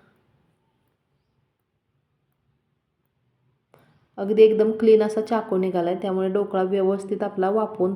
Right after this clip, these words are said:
तयार आहे. तर हे असंच जरासं थंड होण्यासाठी साईडला ठेवते. एका पॅनमध्ये थोडंसं तेल घेतलेलं आहे, साधारण एक चमचाभर तेल घ्यायचं आहे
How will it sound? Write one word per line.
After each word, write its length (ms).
तयार 240
आहे. 260
तर 100
हे 200
असंच 300
जरासं 440
थंड 200
होण्यासाठी 540
साईडला 380
ठेवते. 600
एका 220
पॅनमध्ये 580
थोडंसं 440
तेल 200
घेतलेलं 380
आहे, 140
साधारण 380
एक 120
चमचाभर 540
तेल 260
घ्यायचं 340
आहे 80